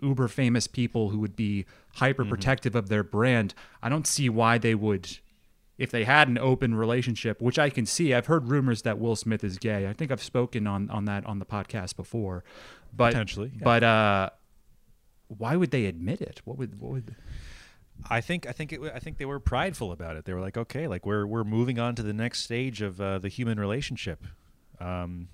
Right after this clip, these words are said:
Speaker 2: and we are, we're,
Speaker 1: Well,
Speaker 2: uh,
Speaker 1: Google
Speaker 2: we're,
Speaker 1: says,
Speaker 2: we're loud, we're proud, we're."
Speaker 1: "What to know about Jada Pinkett Smith and Will Smith's quote unquote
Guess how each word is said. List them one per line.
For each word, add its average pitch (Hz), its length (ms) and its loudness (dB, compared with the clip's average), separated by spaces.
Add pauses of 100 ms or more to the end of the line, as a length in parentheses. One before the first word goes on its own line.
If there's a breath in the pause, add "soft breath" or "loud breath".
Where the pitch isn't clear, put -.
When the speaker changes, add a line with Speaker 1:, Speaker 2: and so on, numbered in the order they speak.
Speaker 2:
and 95 140 -8
we 98 180 -4
are, 98 320 0
we're, 104 200 -4
Speaker 1:
Well, 143 80 4
Speaker 2:
uh, 139 40 0
Speaker 1:
Google 196 200 6
Speaker 2:
we're, - 20 4
Speaker 1:
says, 170 320 4
Speaker 2:
we're 104 100 2
loud, 127 220 2
we're 107 140 0
proud, 127 420 0
we're." 98 200 -2
Speaker 1:
"What 156 220 4
to 202 120 4
know 165 260 6
about 135 280 4
Jada 143 280 0
Pinkett 131 300 -2
Smith 131 260 -4
and 117 80 -2
Will 123 160 -4
Smith's 120 360 -4
quote 120 220 -2
unquote 113 300 -2